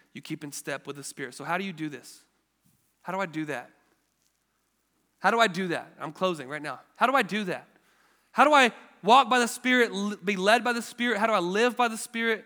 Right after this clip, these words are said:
How do I walk in step with the Spirit? How do I do that?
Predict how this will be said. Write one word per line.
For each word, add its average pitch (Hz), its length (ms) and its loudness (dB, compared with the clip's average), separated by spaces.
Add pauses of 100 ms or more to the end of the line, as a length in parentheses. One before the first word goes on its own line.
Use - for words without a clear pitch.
(240)
How - 100 4
do 226 100 6
I 214 180 6 (720)
walk 247 420 4
in 220 140 -2
step 247 540 0
with 214 340 2
the 240 80 -4
Spirit? 220 520 -6 (580)
How 220 100 -6
do 226 80 -4
I 220 60 -6
do 202 220 -6
that? 143 220 -8